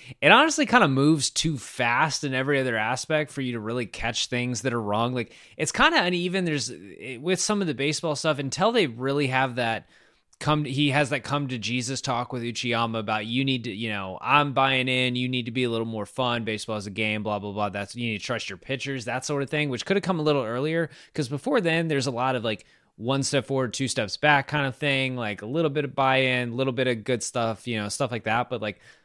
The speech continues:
it, it's a little uneven, but other than that, I mean, the, the big thing is just, like, every time that there's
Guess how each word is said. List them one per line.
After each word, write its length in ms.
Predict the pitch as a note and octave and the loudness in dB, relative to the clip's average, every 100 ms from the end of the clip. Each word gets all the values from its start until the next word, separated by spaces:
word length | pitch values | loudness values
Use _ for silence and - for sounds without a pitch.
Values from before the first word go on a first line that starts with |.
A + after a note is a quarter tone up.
| _ _ _ | _ _ _
it, 160 | C#3 D3+ | 0 0
it's 180 | C3+ C#3 | 0 -4
a 60 | C#3 | -2
little 300 | F#3 A3 E3+ | 0 0 0
uneven, 580 | E3+ B2+ D3+ D#3+ E3+ | 0 0 0 0 -2
but 120 | B2 A#2 | -2 2
other 120 | G#3 | 2
than 120 | C3 | 4
that, 200 | A2+ C#3+ | 4 4
I 60 | A2 | 2
mean, 140 | G#2+ | -2
the, 120 | A2+ D#2+ | -4 -8
the 220 | B2+ A#2 F2+ _ - | -8 -8 -8 _ -2
big 220 | D3 F#3 | 0 0
thing 240 | D3+ B2+ | 0 0
is 100 | A2+ | -2
just, 220 | - A#2+ | -2 -4
like, 200 | A2+ G#2 _ | -4 -8 _
every 400 | A2+ C#3 C#3+ D3+ | -4 -4 -4 -6
time 560 | C3 A#2 A#2 A#2+ B2+ C3 | -6 -6 -4 -2 -4 -4
that 220 | A2 F#2 | -8 -6
there's 480 | A2+ A2+ A2 G#2 | -2 -2 -2 -4